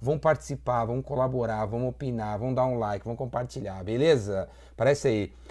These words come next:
Então, eu vou ler alguns comentários que a galera colocou no, em alguns vídeos e vou dar minha opinião aqui, ó. Primeiro, o, sobre, o, o Guilherme Silva.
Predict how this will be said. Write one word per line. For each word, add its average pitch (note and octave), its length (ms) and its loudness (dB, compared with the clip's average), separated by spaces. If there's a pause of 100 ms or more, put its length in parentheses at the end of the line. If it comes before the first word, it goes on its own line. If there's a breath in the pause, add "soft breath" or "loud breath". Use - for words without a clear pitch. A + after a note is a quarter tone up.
(120)
Então, - 140 6
eu D#3+ 80 12
vou E3 200 8
ler F3 160 6
alguns E3 360 2
comentários D3+ 800 0
que - 80 -12
a D#3+ 60 -6
galera C3 320 -2
colocou B2+ 400 -4
no, B2+ 220 -4
em C3+ 80 -6
alguns A#2+ 300 -4
vídeos C3+ 380 -2
e C#3 60 -2
vou C3 320 0 (500 loud breath)
dar C3 200 2
minha C3+ 120 4
opinião C3+ 280 2
aqui, A2+ 280 0
ó. G#2+ 120 4
Primeiro, E3 360 6
o, F#3+ 480 4
sobre, D#3+ 280 0
o, D#3+ 260 4
o E3+ 60 6
Guilherme G3 340 6
Silva. C#3 640 6